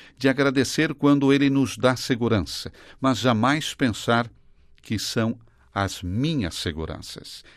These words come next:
e sempre olhar para além das próprias seguranças. A graça de ser fiéis também diante dos sepulcros, diante da derrocada de tantas ilusões. A fidelidade que sempre permanece,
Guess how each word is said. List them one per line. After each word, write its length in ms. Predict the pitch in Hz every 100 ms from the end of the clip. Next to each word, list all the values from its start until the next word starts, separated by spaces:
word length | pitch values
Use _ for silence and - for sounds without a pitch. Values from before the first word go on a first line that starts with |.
| _
e 60 | 110
sempre 380 | - 143 139 127
olhar 320 | 110 127 123
para 220 | 127 123
além 280 | 113 135 147
das 240 | 131 -
próprias 480 | - 135 131 - 90
seguranças. 840 | - 87 87 82 - 76 - - _ _ _ _ _ _
A 80 | 90
graça 480 | 92 107 110 104 - - -
de 100 | 110
ser 200 | - 131
fiéis 420 | - 127 147 147
também 360 | - 120 135 147
diante 520 | 127 127 147 175 160
dos 260 | 135 143 -
sepulcros, 840 | 143 - 139 113 - 71 - - - _ _ _ -
diante 500 | 95 101 95 98 - - - -
da 140 | 95
derrocada 840 | 85 92 90 80 - 101 104 107
de 140 | 95 98
tantas 600 | - - 80 76 85 76
ilusões. 680 | 80 85 78 73 - - - _ _ _ _ _ _ _ _ _
A 60 | -
fidelidade 680 | 95 92 101 92 78 87 - _ _ _ _
que 120 | -
sempre 400 | 82 - 90 95
permanece, 680 | 90 85 95 92 78 -